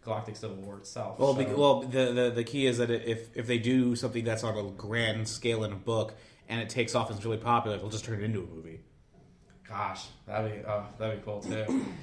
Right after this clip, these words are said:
Speaker 1: And, uh, you know, who knows? I mean, they also said, you know, they, they're not ruling out the return of characters. So maybe Thrawn shows up in a new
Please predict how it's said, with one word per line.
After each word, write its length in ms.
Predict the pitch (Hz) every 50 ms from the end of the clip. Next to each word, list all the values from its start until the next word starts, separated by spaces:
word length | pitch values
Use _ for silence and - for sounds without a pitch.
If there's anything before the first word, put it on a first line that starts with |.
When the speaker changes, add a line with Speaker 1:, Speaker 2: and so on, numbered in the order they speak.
| - - - -
Speaker 1:
And, 340 | 104 123 131 131 131 131 131
uh, 340 | 135 135 135 139 139 139 143
you 80 | 143
know, 240 | 139 139 147 147 151 - - - -
who 100 | - 165
knows? 380 | 165 175 160 135 113 110 - 113
I 100 | 110 120
mean, 120 | 131 131 127
they 80 | 135
also 240 | 135 139 139 139 123
said, 260 | 120 143 139 143 139
you 80 | 135 131
know, 240 | 131 135 143 139 - -
they, 140 | 123 120 117
they're 160 | - 123 123
not 260 | 127 135 143 139 131
ruling 260 | 139 143 139 139 131 131
out 220 | 135 139 135 139
the 60 | 135
return 260 | 127 123 123 139 135 135
of 60 | 120
characters. 540 | 147 147 147 143 120 - 101 98 - - -
So 160 | - - 113
maybe 220 | 110 117 123 135 120
Thrawn 400 | - - 131 127 131 131 135 131
shows 280 | 123 - 139 131 127
up 160 | 131 127 - 139
in 60 | 131
a 60 | 127
new 500 | 123 123 127 135 143 147 139 123 110 -